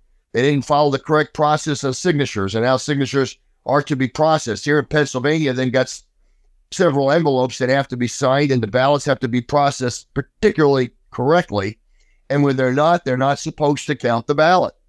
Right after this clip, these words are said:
Well, I mean, we can expect with mail-in ballots that you'll see a lot of people not process those ballots correctly. You can expect it. It happens. And then you can honestly expect to see the, uh,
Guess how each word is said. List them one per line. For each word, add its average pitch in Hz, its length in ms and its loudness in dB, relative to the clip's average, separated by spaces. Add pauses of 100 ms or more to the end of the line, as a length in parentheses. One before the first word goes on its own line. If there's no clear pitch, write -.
(580)
Well, 139 360 2
I 135 80 0
mean, 135 200 0
we 147 120 0
can 156 160 0
expect 165 580 -2
with 139 120 -2
mail-in 143 420 2
ballots 147 460 0
that 135 180 -4
you'll 139 220 0
see 170 260 -4
a 151 80 4
lot 131 260 2
of 147 120 -6
people 180 340 0
not 131 260 0
process 147 680 0
those 123 320 0 (480)
ballots 143 520 0
correctly. 117 840 0
You 127 80 -4
can 147 140 2
expect - 420 -2
it. 120 80 0
It 131 140 2
happens. 104 500 -2 (460)
And 139 120 0
then 196 160 4
you 190 80 4
can 151 160 0
honestly 147 460 2
expect 143 520 -2
to 135 60 -8
see 135 460 -2 (480)
the, 135 260 0
uh, 127 360 0